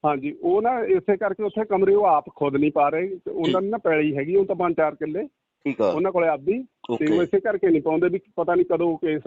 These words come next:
Speaker 1: ਅਸੀਂ ਹਾਰ ਗਏ
Speaker 2: ਹੂੰ।
Speaker 1: ਤੇ ਸਾਨੂੰ ਉਹ ਛੱਡਣੀ ਪੈ ਜਾਏ।
Speaker 2: ਓਕੇ।
Speaker 1: ਹਾਂਜੀ, ਬਾਕੀ
Speaker 2: ਚਲੋ।
Speaker 1: ਜੇ ਕੋਈ ਉਧਰ ਰਸਤਾ ਜਾਵੇ
Speaker 2: ਹੂੰ।
Speaker 1: ਤਾਂ ਆਪਾਂ ਸਮਝੀਏ ਜੀ, ਰਸਤਾ ਵੀ ਕੋਈ ਨਹੀਂ, ਵੱਟ ਜਾ ਰਹੀ ਆ ਜੀ।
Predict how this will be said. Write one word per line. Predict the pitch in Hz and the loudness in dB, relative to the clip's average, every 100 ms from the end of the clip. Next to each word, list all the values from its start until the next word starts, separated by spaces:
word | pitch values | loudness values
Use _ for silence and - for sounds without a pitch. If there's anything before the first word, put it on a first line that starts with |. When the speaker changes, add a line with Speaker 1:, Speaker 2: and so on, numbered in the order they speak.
| 170 | -2
Speaker 1:
ਅਸੀਂ | 175 147 | -2 0
ਹਾਰ | 139 | -2
ਗਏ | 143 151 | -4 -6
Speaker 2:
ਹੂੰ। | 139 - 113 120 101 85 - - - - _ _ | -6 -10 -4 -2 -2 -4 -10 -14 -14 -18 _ _
Speaker 1:
ਤੇ | 151 147 143 139 135 - - _ | -4 -2 0 0 -2 -6 -18 _
ਸਾਨੂੰ | 147 143 156 | -4 -4 -4
ਉਹ | |
ਛੱਡਣੀ | 139 147 131 131 | -4 -4 0 -2
ਪੈ | 123 110 | -2 -6
ਜਾਏ। | 104 98 _ - | -10 -16 _ -6
Speaker 2:
ਓਕੇ। | 117 - 110 90 - _ _ _ _ _ _ _ _ - | -6 -4 -6 -6 -12 _ _ _ _ _ _ _ _ -4
Speaker 1:
ਹਾਂਜੀ, | 131 123 113 117 466 494 508 - | -2 -2 -4 -4 -4 -8 -10 -6
ਬਾਕੀ | 277 151 | -2 2
Speaker 2:
ਚਲੋ। | 175 170 | 2 4
Speaker 1:
ਜੇ | 185 | 2
ਕੋਈ | 180 190 190 - | 4 4 2 0
ਉਧਰ | 180 220 | -2 0
ਰਸਤਾ | 180 147 - 170 | 0 0 0 -2
ਜਾਵੇ | 170 160 175 165 _ _ 120 | 0 0 -2 -6 _ _ -2
Speaker 2:
ਹੂੰ। | 123 | 2
Speaker 1:
ਤਾਂ | - | 2
ਆਪਾਂ | 180 | 0
ਸਮਝੀਏ | 165 151 170 175 165 | -2 -4 -4 -2 -2
ਜੀ, | 165 160 131 | -4 -8 -4
ਰਸਤਾ | 127 131 - | 0 0 -2
ਵੀ | 151 | -4
ਕੋਈ | 156 170 | 0 0
ਨਹੀਂ, | 175 | 2
ਵੱਟ | 175 160 170 | 0 -2 -4
ਜਾ | 165 | -6
ਰਹੀ | 170 170 | -6 -6
ਆ | 170 | -8
ਜੀ। | 160 | -6